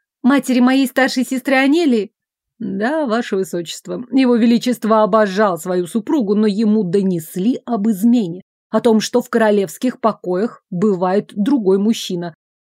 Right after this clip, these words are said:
"И это был герцог?" "Его старший брат. Её Величество сама призналась и была казнена вместе с изменщиком.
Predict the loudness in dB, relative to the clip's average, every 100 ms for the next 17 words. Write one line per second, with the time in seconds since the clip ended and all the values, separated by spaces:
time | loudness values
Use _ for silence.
0 | _ -8 -6 -6 -4 -4 -4 -6 0 0
1 | 2 -2 0 0 0 -4 -8 -10 _ _
2 | _ _ _ -6 0 2 0 0 0 0
3 | -2 -2 -2 -4 -6 _ _ 2 4 4
4 | 4 4 2 -2 -2 -4 -2 -2 0 -2
5 | -2 0 -2 0 0 2 2 -2 -2 -2
6 | 2 2 2 0 2 0 2 2 0 0
7 | -2 -2 -4 -4 -2 0 0 -2 -8 -8
8 | -10